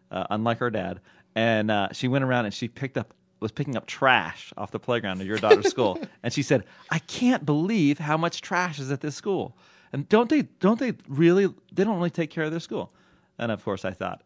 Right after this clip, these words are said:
Speaker 1: "Oh, now I've got all kinds of, <laughs> I got it all, I got it all over Joe right now. So thank you to my
Speaker 2: We
Speaker 1: daughter."
Speaker 2: resell that trash, by the way,
Speaker 1: <laughs>
Speaker 2: for our music programs and art programs.
Speaker 1: You know what I told her?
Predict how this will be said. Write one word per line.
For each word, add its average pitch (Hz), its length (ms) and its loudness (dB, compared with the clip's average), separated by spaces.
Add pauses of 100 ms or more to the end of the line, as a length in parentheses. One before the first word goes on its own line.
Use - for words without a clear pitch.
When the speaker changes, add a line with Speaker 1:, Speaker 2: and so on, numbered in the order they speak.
Speaker 1:
"Oh, 95 240 -4
now 98 200 -4
I've 90 80 -8
got 95 120 -2
all 101 80 0
kinds 110 240 -4
of, 98 140 -6
<laughs> - 240 -4
I 143 320 8
got 147 140 8
it 143 60 4
all, 135 140 8
I 147 100 6
got 147 140 8
it 135 80 2
all 139 140 8
over 139 180 4
Joe 143 260 6
right 113 200 4
now. 110 180 2
So 120 140 0
thank 147 280 0
you 110 220 -2 (160)
to - 60 -14
my 117 100 0
Speaker 2:
We - 60 6
Speaker 1:
daughter." - 60 8
Speaker 2:
resell 156 280 6
that 104 160 0
trash, - 340 -10
by - 120 -10
the - 60 -14
way, - 220 -4 (280)
Speaker 1:
<laughs> - 280 -20
Speaker 2:
for 107 120 -2
our 104 60 2
music 101 340 -2
programs 92 440 -4
and 92 80 -6
art 87 200 -6
programs. - 380 -12
Speaker 1:
You 139 60 -4
know 139 100 4
what 131 60 6
I 127 40 4
told 127 240 0
her? 147 100 -10